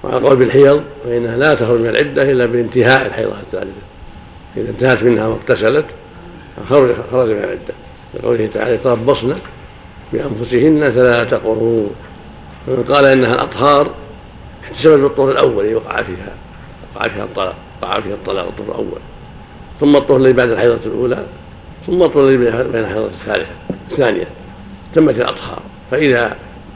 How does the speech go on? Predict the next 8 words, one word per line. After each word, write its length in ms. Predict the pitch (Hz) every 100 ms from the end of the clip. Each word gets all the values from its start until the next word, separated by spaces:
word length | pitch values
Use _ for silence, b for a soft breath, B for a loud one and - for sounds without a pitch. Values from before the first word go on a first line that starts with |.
| - -
انتهى 260 | 131 123 123
الطهر 260 | - 127
وطعنت 480 | 123 110 113 135 123
الحيضة 260 | 98 131 113
الثالثة 560 | 101 - 107 110 143 - - - - - - -
تمت 300 | 160 135 117
الأطهار 460 | 101 - 113 104
على 200 | 98 98